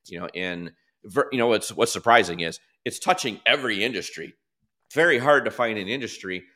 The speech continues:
that isn't permeated with, with private equity. You know, it, it, it's,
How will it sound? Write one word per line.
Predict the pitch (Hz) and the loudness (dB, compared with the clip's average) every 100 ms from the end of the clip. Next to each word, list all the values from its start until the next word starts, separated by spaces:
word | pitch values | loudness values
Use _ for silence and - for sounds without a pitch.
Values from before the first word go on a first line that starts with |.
| _ - | _ -6
that | 101 | -4
isn't | 120 107 - | -4 -8 -12
permeated | - 131 139 101 92 90 92 82 | -8 -6 -6 -6 -4 -4 -6 -8
with, | 85 92 - - | -6 -6 -8 -12
with | 92 - | -12 -4
private | 110 107 90 | -2 0 0
equity. | 101 117 87 76 _ _ | -2 -4 -8 -14 _ _
You | 76 | -20
know, | 80 71 | -16 -14
it, | 71 78 | -12 -12
it, | - 87 - | -10 -10 -8
it's, | 87 - - - | -10 -8 -16 -20